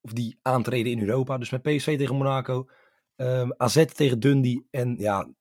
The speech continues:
ik hak mezelf echt keihard in de vingers. Twente tegen een club uit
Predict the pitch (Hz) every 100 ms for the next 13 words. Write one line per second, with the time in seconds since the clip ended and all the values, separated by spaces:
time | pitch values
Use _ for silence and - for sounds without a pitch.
0 | _ - 113 - - _ - 92 107 113
1 | 98 107 98 - - 117 - 165 131 127
2 | 113 131 123 113 - 160 147 131 151 127
3 | 123 113 - 151 - 135 113 -